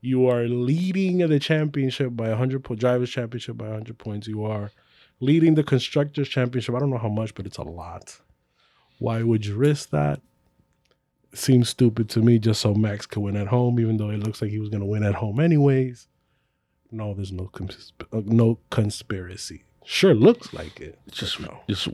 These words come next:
Speaker 2: the way it played out is super weird. He pulls over.
Speaker 1: Yeah.
Speaker 2: He thinks his race is over. He even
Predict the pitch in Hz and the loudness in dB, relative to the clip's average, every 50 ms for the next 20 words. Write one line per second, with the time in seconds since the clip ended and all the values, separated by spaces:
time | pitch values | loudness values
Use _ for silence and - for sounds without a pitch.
0 | - 85 90 87 104 127 135 - 127 101 107 107 87 82 - - 110 98 92 80 | -4 -4 0 2 4 4 4 4 4 4 4 2 2 0 -4 -6 -4 -4 -2 -2
1 | 90 90 80 76 76 - _ 95 85 - - 139 139 120 131 120 113 113 110 117 | -2 -2 -2 -4 -8 -10 _ -8 -8 0 2 2 2 4 4 4 4 4 2 -4
2 | 123 _ _ - 110 90 - - - - - 107 98 - 117 107 101 95 92 101 | -6 _ _ -14 -14 -14 -14 -16 -20 -4 -2 -2 2 2 2 2 2 2 2 4
3 | 104 107 98 95 87 98 90 85 87 90 92 95 - _ _ _ - 123 117 117 | 2 4 2 2 0 2 0 2 0 -4 -6 -10 -14 _ _ _ 0 0 2 2
4 | 110 107 98 | 0 -2 -4